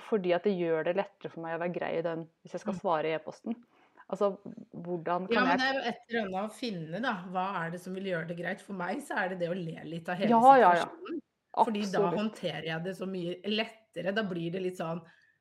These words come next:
Speaker 2: da, da skjønner jeg jo automatisk at hun her har det ikke greit. Ikke sant?
Speaker 1: Mm.
Speaker 2: Ingen, ingen OK mennesker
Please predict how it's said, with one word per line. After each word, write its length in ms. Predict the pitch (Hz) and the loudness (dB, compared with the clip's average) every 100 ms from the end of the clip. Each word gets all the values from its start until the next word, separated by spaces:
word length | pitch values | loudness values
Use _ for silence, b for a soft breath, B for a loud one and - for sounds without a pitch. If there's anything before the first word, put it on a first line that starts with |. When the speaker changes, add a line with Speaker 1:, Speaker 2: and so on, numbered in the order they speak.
| _ | _
Speaker 2:
da, 140 | 220 220 | -4 -2
da 140 | 233 | -2
skjønner 500 | - - 196 165 165 | -2 -6 -6 -6 -2
jeg 140 | 180 | 0
jo 40 | 185 | 0
automatisk 920 | 190 233 190 147 - 254 254 - - _ 190 | -2 -4 -4 -6 -6 -6 -6 -16 -20 _ -8
at 240 | 175 - _ | -8 -12 _
hun 160 | 175 190 | -6 -2
her 200 | 175 180 | -2 -2
har 320 | - 180 165 165 | -4 -8 -8 -8
det 100 | 170 | -8
ikke 100 | - 180 | -10 -6
greit. 480 | 208 262 - - - _ _ _ _ _ 202 | -2 -2 -4 -12 -20 _ _ _ _ _ -8
Ikke 160 | 196 | -4
sant? 240 | 208 240 233 | 2 4 4
Speaker 1:
Mm. 160 | 233 | 2
Speaker 2:
Ingen, 280 | 180 190 226 - _ _ - | 2 0 -2 -4 _ _ 0
ingen 640 | 269 208 165 170 233 247 233 b b _ _ 226 190 - | 0 2 -2 -2 -2 -2 -6 b b _ _ -12 -12 -6
OK 500 | 208 220 254 262 - 185 214 | -2 0 0 -2 -2 0 2
mennesker 680 | 208 156 - - 190 208 | 0 -4 -10 -12 -8 -8